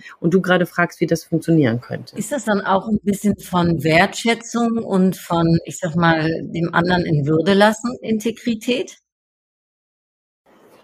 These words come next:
Speaker 1: Also das, das kommt natürlich auf,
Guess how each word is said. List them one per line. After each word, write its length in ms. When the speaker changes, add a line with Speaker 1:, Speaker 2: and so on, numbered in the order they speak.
Speaker 1:
Also 180
das, 240
das 200
kommt 200
natürlich 580
auf, 180